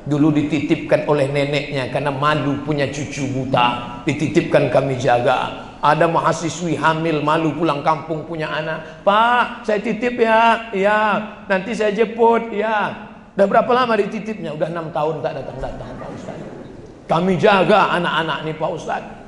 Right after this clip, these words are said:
Pak Yazid, ya, saya mau nanya nih, ya.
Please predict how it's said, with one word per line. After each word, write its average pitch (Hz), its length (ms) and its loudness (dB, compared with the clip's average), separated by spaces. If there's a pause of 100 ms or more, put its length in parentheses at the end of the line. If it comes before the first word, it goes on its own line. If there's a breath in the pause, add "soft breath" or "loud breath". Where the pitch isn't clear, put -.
(580)
Pak 151 160 4
Yazid, 196 560 2
ya, 131 480 -2
saya 151 160 -4
mau 160 160 0
nanya 160 400 0
nih, 127 400 -6
ya. 113 80 -4